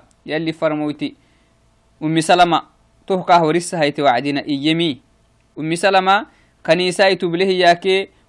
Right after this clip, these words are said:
wo kanisa husona baana hineninke, wo kanisa haddal heeni hinin fototai, ibada ka habaana hiya. Yalli farmoytah warissa wacdi, yalli farmoyti maxaye. فقال رسول الله صلى الله عليه وسلم: "أولئك،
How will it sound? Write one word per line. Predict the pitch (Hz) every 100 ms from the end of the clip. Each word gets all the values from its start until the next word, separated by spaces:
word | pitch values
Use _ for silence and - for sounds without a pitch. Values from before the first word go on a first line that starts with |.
| -
wo | 175
kanisa | 196 180 175 196
husona | 196 190 175
baana | 175 165 175
hineninke, | 175 170 165 160 190 185 190 _ _ _ -
wo | 151 190
kanisa | 190 175 170 180
haddal | 170 156 151 151
heeni | 160 170 180
hinin | 190 165 160 135 _
fototai, | - 170 175 165 165 156 143 _ -
ibada | 160 170 170 190
ka | 185
habaana | 165 151 151
hiya. | 160 156 151
Yalli | - 175 170
farmoytah | 170 156 156 156 156
warissa | 147 147 151
wacdi, | 139 143 175 190 _ _ _ -
yalli | 170 165
farmoyti | 165 156 151 143 143
maxaye. | 139 160 147 - _ _ _ _ _ _ _ _ _ _ _ -
فقال | 151 190 208 202
رسول | 202 214 202
الله | 196 202 202
صلى | 196 196
الله | 190 190 185
عليه | 185 180 185 180
وسلم: | 180 175 180 180 175
"أولئك، | 180 175 180 180 180 175 180